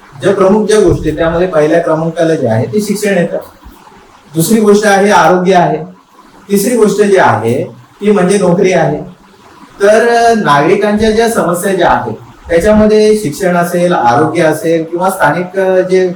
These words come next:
अ, अ, युवक जे आहेत, ते बेरोजगार असतील किंवा काय त्यांच्या समस्या ज्या आहेत, ह्या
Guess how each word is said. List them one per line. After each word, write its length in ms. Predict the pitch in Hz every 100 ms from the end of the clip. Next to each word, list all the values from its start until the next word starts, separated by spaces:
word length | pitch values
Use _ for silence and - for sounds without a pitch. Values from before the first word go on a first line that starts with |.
| -
अ, 80 | 143 135 127 127 120 120 - - - -
अ, 140 | 120 131
युवक 300 | 170 208 190
जे 80 | 190
आहेत, 240 | 143 135 127 _ _ _ -
ते 280 | 190 196 196
बेरोजगार 640 | 160 156 170 180 180 190
असतील 460 | 175 170 175 175 175
किंवा 180 | 180 180
काय 260 | 202 202
त्यांच्या 280 | 202 208 220
समस्या 400 | 220 196 208 226
ज्या 160 | 190 180
आहेत, 260 | 151 151 - - - 165
ह्या 440 | 190 226 254 254